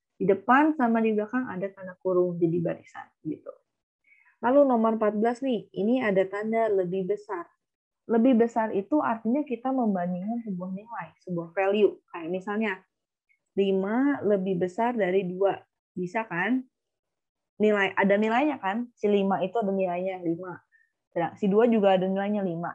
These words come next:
Kita bisa tahu bahwa lima itu lebih besar dari dua. Ada value-nya. Sedangkan ini, ini apa value-nya? Gitu. Si dua koma tiga ini maksudnya apa? Kayak nggak jelas juga kan? Dua koma tiga ini bisa barisan kan?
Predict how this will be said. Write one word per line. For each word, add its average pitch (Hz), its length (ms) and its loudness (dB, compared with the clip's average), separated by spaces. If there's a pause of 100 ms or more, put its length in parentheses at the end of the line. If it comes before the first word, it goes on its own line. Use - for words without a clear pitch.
Kita 269 240 2
bisa 254 320 2
tahu 247 320 2
bahwa 190 320 -4
lima 185 320 -6
itu 262 240 -2
lebih 180 320 -2
besar 214 160 -4
dari 180 320 -4
dua. 175 160 -6 (480)
Ada 233 320 6
value-nya. 233 560 4 (400)
Sedangkan 262 400 0
ini, 208 400 0 (1000)
ini 359 260 4
apa 240 320 4
value-nya? 277 640 2 (400)
Gitu. 175 400 -8
Si 226 160 2
dua 208 240 6
koma 214 240 0
tiga 196 240 -2
ini 277 400 -2
maksudnya 220 480 -4
apa? 202 320 -6 (560)
Kayak 185 320 0
nggak 196 240 2
jelas 196 320 2
juga 226 320 2
kan? 269 320 0 (400)
Dua 220 160 4
koma 247 240 2
tiga 226 160 0
ini 247 160 -2
bisa 254 240 -2
barisan 214 480 -2
kan? 175 160 -8